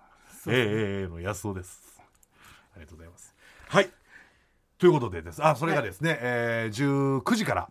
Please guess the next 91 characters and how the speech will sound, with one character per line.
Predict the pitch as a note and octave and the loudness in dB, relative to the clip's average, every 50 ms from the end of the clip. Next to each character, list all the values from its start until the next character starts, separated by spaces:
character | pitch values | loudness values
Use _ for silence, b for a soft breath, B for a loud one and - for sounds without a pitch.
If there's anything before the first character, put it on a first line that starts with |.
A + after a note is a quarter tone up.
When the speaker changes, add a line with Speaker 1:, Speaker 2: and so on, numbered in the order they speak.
| - - | -10 -18
Speaker 1:
は | - F3+ | -14 -12
い。 | C#3+ B2 | -6 -4
Speaker 2:
え | B2 B2 A#2+ | -2 0 0
ー、 | |
武 | B2 D3 | 0 2
蔵 | E3+ G3+ F3 - | 2 2 2 2
野 | F3 F3 | 0 0
公 | D3 E3 F3 E3+ | 2 2 2 4
会 | E3 D#3+ D3+ D3 | 4 4 4 4
堂 | C#3+ C#3 B2+ | 2 0 0
と | - G#2+ | 0 -4
い | F#2 | -6
う | F2 | -6
吉 | - - C3 C3 C#3+ | -8 -8 -8 -2 0
祥 | D#3+ D#3+ | 2 2
寺 | D#3 C#3+ C#3+ | 2 2 2
の | C#3+ C#3 C3+ C#3 C3 - _ | 2 4 2 2 0 -4 _
劇 | G#2+ A2 A#2+ A#2+ B2 | -8 -4 -2 -2 0
場 | A#2+ A#2+ A2+ | 0 0 0
で | G#2+ F#2+ F#2 - - | 0 -2 -4 -6 -8
Speaker 1:
は | - F3+ F3+ | -6 -4 -4
い。 | E3+ b b b b b b b | -4 b b b b b b b
Speaker 2:
や | - C3 | 2 2
り | C#3+ D3 | 4 4
ま | C#3 B2 | 4 2
す。 | - - - - - _ _ | -2 -6 -12 -14 -18 _ _
Speaker 1:
お。 | - F3+ | -2 0
Speaker 2:
本 | F#3 G3+ E3+ | 2 4 4
当 | F#3 | 4
に | F3+ F3 | 2 2
吉 | - F#3+ F#3+ F3 G#3 F#3 | 2 0 0 0 2 4
祥 | G3 G3 F#3+ | 6 6 6
寺 | F#3 E3+ E3+ C3+ | 6 6 4 2
駅 | G#2 | 2
か | - A2+ G2+ | -2 -4 -4
ら | G2 | 0
徒 | - B2+ E3 | 0 2 2
歩 | C#3+ | 2
二 | B2+ C#3 D#3+ | 2 2 4
分 | F#3 F#3+ G3 F#3+ F#3+ | 4 4 4 4 4
ぐ | F#3 | 4
ら | E3+ B2+ | 4 4
い | |
な | A2 F#2+ | 2 0
ん | F2+ E2+ | -4 -6
で。 | D#2 D2+ D2 - _ - | -8 -10 -12 -14 _ -10
Speaker 1:
は | F3 D#3 | -10 -10
い。 | B2 b b b b b b b | -10 b b b b b b b
Speaker 2:
た | - D#3+ | 4 6
だ | F3 F#3 | 6 6
で | F#3 F3+ | 6 6
も、 | E3+ D#3 D3 C#3+ C3+ C3 C3 B2+ B2+ B2+ B2+ B2+ B2+ B2+ B2+ B2+ A#2+ | 6 6 8 8 8 6 6 6 6 4 4 4 4 4 4 2 2
激 | A2+ G2+ D3+ D3 - D#3 E3+ | 2 2 2 2 4 4 4
遅 | D#3 - E3+ | 4 4 0
セ | D#3 - F3+ | 0 0 0
グ | F#3 F3 D#3+ C#3 | 2 2 2 2
ウ | A#2 | 2
ェ | |
イ | G#2 | 0
と | G2+ | -4
か | F#2 G2 | -6 -6
で | F#2+ G2+ | -6 -8
行 | F#2+ | -8
っ | - | -8
た | - F#2+ | -6 -6
ら | E2 D#2+ D#2+ D#2+ | -6 -6 -6 -8
十 | E2+ G2+ A2 | -8 -6 -4
五 | G#2+ G2+ | -4 -4
分 | G2 G2 | -6 -6
ぐ | G2 | -8
ら | F2+ | -8
い | - | -6
か | G2 | -6
か | F#2+ G2 | -8 -8
っ | |
ち | F#2+ - | -6 -8
ゃ | G2+ | -8
い | |
ま | F#2+ F#2+ | -8 -8
す | F#2+ - | -10 -12
け | - E2+ | -12 -12
ど、 | E2+ F#2 F2 E2 - _ | -10 -8 -10 -10 -12 _
Speaker 1:
う | - | -14
ん。 | C#3 C3+ B2 A2+ | -14 -14 -14 -12
Speaker 2:
そ | - - A2 | -8 -6 -4
れ | A2 | -4
こ | G#2 G#2 | -4 -4
そ | G2 F2 E2+ | -6 -8 -12
ね、 | E2 G2 - B B B B | -14 -14 -16 B B B B
Speaker 1:
う | C3 | -18
ん。 | B2+ | -18